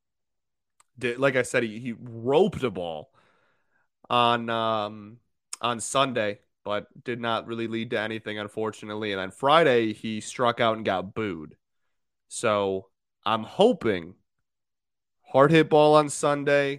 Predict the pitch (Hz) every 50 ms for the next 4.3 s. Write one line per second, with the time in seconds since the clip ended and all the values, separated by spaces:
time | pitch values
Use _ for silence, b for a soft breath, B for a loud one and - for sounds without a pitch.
0 | - - - 156 160 156 151 127 120 127 117 113 113 110 98 - 113 107 107 110
1 | 117 107 107 101 - - 104 104 104 104 101 98 95 - _ _ _ _ _ _
2 | _ _ _ - - 101 104 104 98 101 98 98 98 95 90 92 - _ _ _
3 | _ _ _ _ _ _ _ _ _ _ - - _ _ - 113 117 117 113 110
4 | 110 110 107 107 98